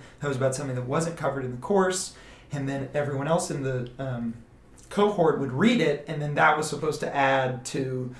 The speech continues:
the different things that we're learning about the time period and the thought and thinkers and whatever the heck.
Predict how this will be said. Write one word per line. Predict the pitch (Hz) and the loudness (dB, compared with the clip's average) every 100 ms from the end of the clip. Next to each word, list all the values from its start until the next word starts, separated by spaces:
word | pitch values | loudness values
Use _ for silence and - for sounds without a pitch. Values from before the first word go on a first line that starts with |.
| - - - | -20 -16 -6
the | |
different | 131 151 147 151 139 - | -2 0 0 0 -6 -4
things | 160 139 131 | -2 -2 -2
that | 139 127 | 0 0
we're | 127 | 0
learning | 160 175 165 151 | 4 6 4 0
about | 135 120 123 117 - | -6 -6 -6 -8 -12
the | - 127 | -8 -8
time | - 208 202 | -4 -2 -2
period | 185 170 165 151 | -2 -2 -2 -2
and | 135 123 | -4 -6
the | 113 | -2
thought | 151 147 135 131 | 2 2 2 -2
and | 123 113 - - - - - | -6 -8 -14 -20 -20 -20 -16
thinkers | - 143 131 127 120 | -6 -4 0 0 -2
and | 123 117 143 | -4 -6 -4
whatever | 135 127 | -2 -2
the | 123 | -4
heck. | - 131 | -6 -12